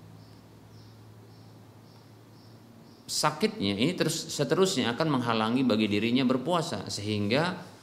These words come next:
tentunya secara logika dan secara, eh, nyata kondisinya ini tidak akan membaik, ya.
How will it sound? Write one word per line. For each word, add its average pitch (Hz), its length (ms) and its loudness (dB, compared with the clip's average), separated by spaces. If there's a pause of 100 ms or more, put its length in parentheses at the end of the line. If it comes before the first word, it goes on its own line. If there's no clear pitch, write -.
(120)
tentunya 143 400 2
secara 104 400 0
logika 101 720 0
dan 87 160 -2
secara, 110 800 0 (640)
eh, 90 880 2 (880)
nyata 131 500 4 (560)
kondisinya 113 960 0
ini 160 180 2
tidak 113 320 2
akan 143 220 2
membaik, 147 380 4 (580)
ya. 113 160 0